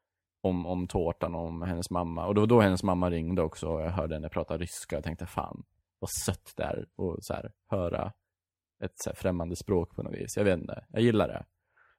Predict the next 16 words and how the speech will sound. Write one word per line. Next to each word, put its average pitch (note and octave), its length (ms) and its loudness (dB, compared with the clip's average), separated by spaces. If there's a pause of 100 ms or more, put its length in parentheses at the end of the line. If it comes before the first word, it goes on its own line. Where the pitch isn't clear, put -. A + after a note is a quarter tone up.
(180)
Ehm, F2+ 440 6 (1300)
och A#2 80 2
så D#3 120 2
sa F#3 320 10
jag G2+ 80 10
någonting F2 420 2
som F2+ 140 -4
så F2+ 100 0
här D#2+ 220 2
antydde F2 1040 2 (720)
att G2+ 160 -2
jag F2 140 4
ska G2 140 -2
träffa - 380 0
hennes E2+ 280 0
mamma. A2 500 2